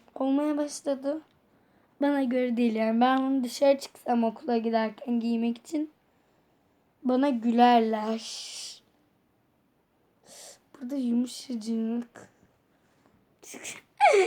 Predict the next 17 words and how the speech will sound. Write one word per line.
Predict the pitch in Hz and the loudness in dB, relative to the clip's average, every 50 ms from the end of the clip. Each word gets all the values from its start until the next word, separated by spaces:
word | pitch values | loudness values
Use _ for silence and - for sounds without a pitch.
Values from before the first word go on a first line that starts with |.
| 494 - - - | 2 -2 -8 -4
Haydi | - 359 370 370 381 370 311 330 339 | -2 2 4 6 6 6 6 6 6
videomu | 330 330 294 285 311 302 311 311 285 | 6 6 6 4 4 4 4 4 6
böyle | 302 294 294 285 277 269 262 | 6 6 8 6 6 6 4
bitireyim. | 254 240 - - 302 311 302 - - - - - - | 2 -4 -4 -4 -4 -4 -4 -8 -16 -20 -20 0 4
Evet | - 381 392 403 | 6 6 6 6
arkadaşlar, | 403 392 392 392 381 370 359 359 349 - - 359 370 381 370 | 6 6 6 6 8 8 8 8 6 4 4 6 6 6 6
kanalıma | - 349 339 320 311 302 311 302 302 294 | 6 6 6 6 6 6 4 4 2 2
abone | 294 269 285 285 285 285 277 277 277 277 - _ _ _ - | 0 0 0 2 2 2 0 0 -2 -4 -6 _ _ _ 0
olmayı | 262 262 269 277 277 277 285 285 277 | 2 4 4 4 4 4 2 4 4
ve | 294 302 302 - - - _ - | 4 4 4 0 -8 -20 _ 2
like | 349 359 370 359 359 320 | 6 6 6 6 6 4
atmayı | 285 - - 254 233 220 - - | 4 4 2 0 -2 -2 0 0
unutmayın. | 320 349 339 - 359 370 370 370 - - - - _ | 0 0 0 0 0 0 0 0 -2 -10 -20 -20 _
Şuraya | - - 403 415 403 403 | -4 0 2 2 2 0
tıklayarak | - - _ - 349 339 339 349 370 370 - - - _ _ _ _ _ _ _ _ _ - 233 | -4 -4 _ 6 8 8 10 8 6 4 0 -8 -20 _ _ _ _ _ _ _ _ _ -4 0
abone | 233 240 240 240 247 | 2 2 4 4 4
olabilirsiniz. | 254 262 277 277 269 285 294 277 - - 302 285 294 311 | 4 4 2 4 2 2 0 -2 -2 -4 -4 -4 -4 -6